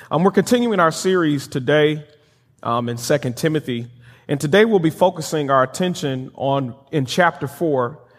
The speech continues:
verses one through eight. Um, and I'll read those into your hearing, um, in, in its entirety, and then we'll go through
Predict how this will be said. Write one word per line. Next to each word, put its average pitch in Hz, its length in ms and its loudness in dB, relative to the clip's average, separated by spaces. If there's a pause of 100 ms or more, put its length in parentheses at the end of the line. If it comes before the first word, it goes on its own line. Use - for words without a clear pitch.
(220)
verses 143 440 0
one 147 220 -2
through 131 240 -4
eight. 120 160 -2 (640)
Um, 151 80 0
and 175 80 6
I'll 208 100 4
read 277 200 0
those 208 200 2
into 185 200 -2
your 160 100 -2
hearing, 170 460 -2
um, 139 300 0
in, 151 120 0
in 147 300 2
its 147 160 -2
entirety, 160 640 2
and 139 80 -2
then 143 180 -2
we'll 151 140 0
go 147 220 0
through 147 460 -4